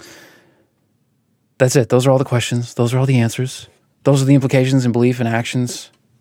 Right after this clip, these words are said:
Those are the end games. When we ask the question, "What about A I, though?" Tomorrow, I have no idea. But I'm working on it. There's too much. Not, it's not,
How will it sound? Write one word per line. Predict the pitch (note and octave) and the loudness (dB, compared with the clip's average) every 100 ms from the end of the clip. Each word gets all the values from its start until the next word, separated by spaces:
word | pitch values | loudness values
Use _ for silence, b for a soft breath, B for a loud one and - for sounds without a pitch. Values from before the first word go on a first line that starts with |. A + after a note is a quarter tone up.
| _ _ | _ _
Those | B2 A#2+ | -4 0
are | |
the | B2+ | 0
end | B2+ | 0
games. | G#2+ F#2+ G2 - - _ _ _ _ _ _ _ _ _ _ _ _ - | -2 -6 -10 -14 -18 _ _ _ _ _ _ _ _ _ _ _ _ -6
When | A2+ | -4
we | A2 | -2
ask | G#2+ | -4
the | - | -6
question, | G#2+ G#2 G#2+ | -8 -4 -4
"What | G#2 | -2
about | G#2 | -2
A | G#2 G#2+ | -2 -2
I, | G#2+ | -4
though?" | G#2+ G2+ - _ _ _ _ _ _ _ _ _ _ _ _ _ _ _ _ _ _ _ _ _ | -8 -12 -16 _ _ _ _ _ _ _ _ _ _ _ _ _ _ _ _ _ _ _ _ _
Tomorrow, | - A2 A#2 C#3 _ _ _ | -8 -6 -4 -6 _ _ _
I | - G#2 | -14 -10
have | G2+ | -8
no | G2 G2 | -6 -6
idea. | G2+ G2+ G2 F#2+ - _ _ _ _ _ _ _ - | -6 -6 -6 -8 -14 _ _ _ _ _ _ _ -2
But | A2+ | 2
I'm | |
working | C#3+ D#3 B2+ | 4 4 0
on | G#2 | -2
it. | G2 - _ _ _ _ _ _ _ _ | -6 -16 _ _ _ _ _ _ _ _
There's | - - | -16 -6
too | - E3 | 2 4
much. | B2 - B2+ | 2 -2 -2
Not, | B2 - B B | -2 -2 B B
it's | A#2 B2 | -4 0
not, | C3+ | 0